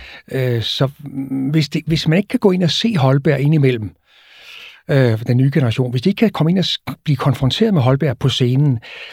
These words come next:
så, så får Holberg også et problem. Eller han har det måske, det ved jeg ikke, men, men i hvert fald.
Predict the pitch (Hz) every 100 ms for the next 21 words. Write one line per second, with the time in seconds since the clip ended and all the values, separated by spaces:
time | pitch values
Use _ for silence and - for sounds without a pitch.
0 | - - - 175 185 143 143 - 180 -
1 | 190 139 156 175 143 156 - 131 139 165
2 | - _ _ _ 120 - _ - 113 131
3 | 156 127 120 117 139 120 123 143 131 139
4 | 156 175 185 170 143